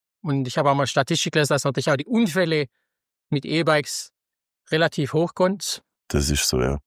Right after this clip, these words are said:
Speaker 1: Und, äh, habe jetzt auch vor kurzem mit, mit einer älteren Dame mal gesprochen, die hat jetzt einen, einen Kurs gemacht, so eine Art, ähm, nochmal Fahrerprüfung, Sicherheitstraining für E-Bikes, jetzt glaub ich, geheißen.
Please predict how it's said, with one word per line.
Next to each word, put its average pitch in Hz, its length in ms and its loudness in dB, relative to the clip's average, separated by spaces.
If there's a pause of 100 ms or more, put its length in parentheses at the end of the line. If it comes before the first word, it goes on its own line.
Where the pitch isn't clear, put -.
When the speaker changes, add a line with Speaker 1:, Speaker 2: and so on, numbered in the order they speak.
(240)
Speaker 1:
Und, 147 300 0
äh, 143 320 2 (260)
habe 170 180 0
jetzt 185 120 -2
auch 180 100 4
vor 165 120 -6
kurzem 202 320 -2
mit, - 720 -6
mit 156 200 0
einer 147 100 0
älteren 156 260 0
Dame 156 240 4
mal 151 140 2
gesprochen, 156 360 -2
die 156 80 2
hat 170 100 0
jetzt - 200 -2
einen, 156 220 2
einen 151 200 2
Kurs - 300 0
gemacht, - 360 0
so 139 220 0
eine 139 100 -2
Art, 135 300 2
ähm, 131 480 0 (1120)
nochmal 160 240 0
Fahrerprüfung, 185 1000 0
Sicherheitstraining 165 800 2
für 175 160 -6
E-Bikes, 151 420 2
jetzt 135 160 -4
glaub 131 140 2
ich, - 60 -10
geheißen. 131 340 0